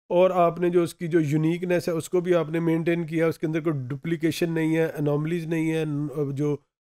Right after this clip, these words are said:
नॉइजी डेटा है वो सारी चीज़ें नहीं हैं। तो जो टाइम की एक, एक वो बड़ा इंपॉर्टेंट है टाइम का। ये मैं, I'll just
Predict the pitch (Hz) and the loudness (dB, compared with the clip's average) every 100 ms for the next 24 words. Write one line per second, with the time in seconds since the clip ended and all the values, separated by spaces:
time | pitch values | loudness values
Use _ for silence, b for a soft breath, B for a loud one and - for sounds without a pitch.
0 | - 160 160 160 175 175 170 147 165 156 | -2 4 4 4 2 2 2 2 0 0
1 | 165 165 170 156 160 165 165 160 160 165 | -2 -4 -4 -4 -4 -4 -2 -2 -2 -4
2 | 185 _ _ _ _ _ 220 226 - 214 | -8 _ _ _ _ _ -6 -6 -2 2
3 | 196 220 240 262 262 233 220 190 196 208 | 4 4 2 -2 -2 -4 -6 -6 2 6
4 | 226 226 190 196 214 180 175 190 202 202 | 6 4 2 2 2 2 0 2 2 2
5 | 185 165 170 190 196 190 185 180 170 143 | 0 0 0 0 2 2 0 0 0 0
6 | 175 - | 0 -2